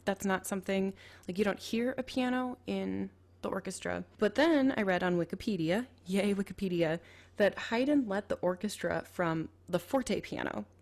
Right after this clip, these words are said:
which is a slightly different instrument from the modern piano. But I guess, you know, he was playing the piano along with the orchestra while they played his symphony, which, you know, leading the orchestra is a separate job in and of itself. That's the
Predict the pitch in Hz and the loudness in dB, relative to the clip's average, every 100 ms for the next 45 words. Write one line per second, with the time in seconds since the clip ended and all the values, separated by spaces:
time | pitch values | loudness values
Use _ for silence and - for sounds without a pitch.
0 | - - - 370 - 190 208 220 202 - | -20 -20 -14 -14 -8 0 2 4 4 2
1 | - 214 208 180 175 160 160 - 156 - | 0 0 2 0 0 0 -2 -2 -4 -2
2 | 160 160 160 156 160 160 156 - - 190 | -4 -2 -4 -4 -2 -4 -4 -6 -6 -6
3 | 185 - - 202 190 190 180 - 202 175 | -10 -4 2 4 6 4 2 2 4 4
4 | 170 196 196 - 190 190 - 180 175 - | 2 2 2 2 2 2 2 0 0 -2
5 | 170 160 160 - 160 160 - - 170 185 | -2 0 -2 -2 -6 -8 -18 -12 -6 -4
6 | 170 - 156 156 151 151 - - _ 165 | -4 -6 -6 -4 -4 -6 -14 -20 _ -12
7 | - 156 151 - - 175 - 214 196 - | -8 -8 -8 -10 -8 -8 -4 -6 -6 -10
8 | 156 - - 165 - - - - 165 147 | -10 -16 -8 -6 -6 -12 -20 -4 -2 -2
9 | 151 - - 170 190 185 175 - 196 196 | -6 -14 -8 -2 0 2 2 0 0 -2
10 | 151 156 151 143 151 165 - - 160 156 | -2 -2 -2 -4 -2 -4 -4 -6 -2 -2
11 | 151 - 156 151 147 - 165 143 - 156 | -2 -2 0 0 -4 -6 -4 -4 -4 -8
12 | - 156 143 | -6 -6 -6